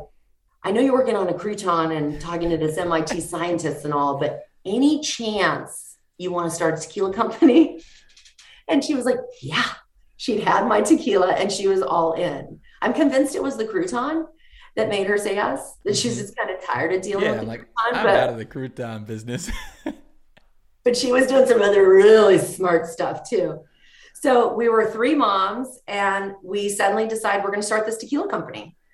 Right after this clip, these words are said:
Speaker 1: So at, we go and down, you know, we take a field trip. <clears throat> Sorry.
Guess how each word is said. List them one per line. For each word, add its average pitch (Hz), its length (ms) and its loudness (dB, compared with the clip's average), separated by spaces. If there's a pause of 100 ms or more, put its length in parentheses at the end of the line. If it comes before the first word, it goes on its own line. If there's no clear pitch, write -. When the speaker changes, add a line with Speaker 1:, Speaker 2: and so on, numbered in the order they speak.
(100)
Speaker 1:
So 185 640 2
at, 180 340 -2
we 202 140 -2
go 208 220 4
and 233 300 -2
down, 214 360 -2 (120)
you 220 160 -4
know, 190 100 0
we 190 120 -2
take 220 220 2
a 226 80 2
field 262 320 0
trip. - 320 -6 (280)
<clears throat> - 280 -6
Sorry. 208 840 6